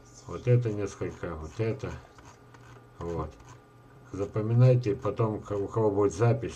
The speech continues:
чтобы не попадайтесь на удочку. Вы потом ещё спросите, а что будет с этих косточек? Вот это будет уже разговор по делу.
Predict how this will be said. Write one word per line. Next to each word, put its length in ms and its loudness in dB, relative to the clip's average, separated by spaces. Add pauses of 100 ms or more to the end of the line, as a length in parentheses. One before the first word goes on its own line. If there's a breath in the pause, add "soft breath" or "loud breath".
(140)
чтобы 240 -12
не 80 -4
попадайтесь 760 -2
на 140 -6
удочку. 400 -10
Вы 140 -6
потом 340 -2
ещё 180 -10
спросите, 520 -4 (400 loud breath)
а 120 -4
что 220 2
будет 340 4
с 120 -4
этих 260 4
косточек? 400 -2
Вот 140 -2
это 160 2
будет 240 0
уже 160 0
разговор 420 2
по 160 0
делу. 380 -6